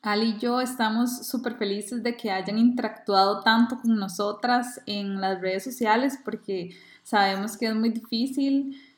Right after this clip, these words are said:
y ahorita es como más difícil sacar el tiempo para poder interactuar de una manera como más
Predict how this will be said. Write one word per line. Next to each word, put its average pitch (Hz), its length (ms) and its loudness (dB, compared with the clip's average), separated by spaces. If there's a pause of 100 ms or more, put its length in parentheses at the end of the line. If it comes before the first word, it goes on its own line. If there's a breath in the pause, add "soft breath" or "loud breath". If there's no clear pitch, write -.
(180 loud breath)
y 208 640 -2
ahorita 196 580 0
es 226 140 -2
como 208 760 -2 (400)
más 214 400 0
difícil 247 440 -2
sacar 240 240 -4
el 214 160 -4
tiempo 247 420 0
para 214 300 0
poder 196 600 -4 (240)
interactuar 214 720 2
de 226 60 2
una 233 140 2
manera 214 720 2
como 202 200 -6
más 190 760 -8